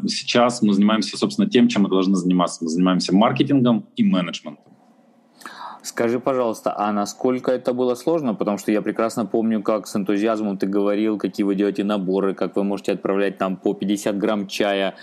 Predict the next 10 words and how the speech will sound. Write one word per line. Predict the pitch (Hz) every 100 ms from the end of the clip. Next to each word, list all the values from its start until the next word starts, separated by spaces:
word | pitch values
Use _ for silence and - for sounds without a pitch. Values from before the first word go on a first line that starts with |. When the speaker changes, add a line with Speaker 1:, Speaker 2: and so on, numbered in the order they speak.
| - -
Speaker 2:
любому | - 98 110 110
человеку | 98 98 101 101 98
Speaker 1:
Мгм. | -
Speaker 2:
в |
самый | - 113 113 107
далёкий | 101 104 104 104
уголок | 92 101 104 95
нашей | 98 95
прекрасной | 92 92 101 95 101 92
земли. | 85 85 87 95 98 95 92